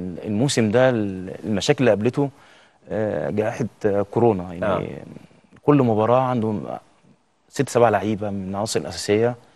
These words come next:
Speaker 1: مش موجودين،
Speaker 2: مم.
Speaker 1: ودي أكتر حاجة ممكن يعني تأثر على الفريق يعني.
Speaker 2: مم.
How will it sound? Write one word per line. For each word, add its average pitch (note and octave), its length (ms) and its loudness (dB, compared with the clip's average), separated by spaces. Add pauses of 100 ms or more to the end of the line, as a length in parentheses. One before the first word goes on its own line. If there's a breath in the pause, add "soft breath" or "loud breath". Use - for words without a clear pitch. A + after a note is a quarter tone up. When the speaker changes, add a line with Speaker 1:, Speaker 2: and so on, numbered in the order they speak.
(240 soft breath)
Speaker 1:
مش - 120 -6
موجودين، A2+ 520 2
Speaker 2:
مم. - 60 0
Speaker 1:
ودي A#2 240 0
أكتر C3+ 180 -8
حاجة C#3+ 280 -4
ممكن A#2 380 -2
يعني G#2 280 -8 (400 soft breath)
تأثر A2+ 360 2
على G2 60 2
الفريق F#2+ 400 -2
يعني. F#2 180 -10
Speaker 2:
مم. G#2 200 -6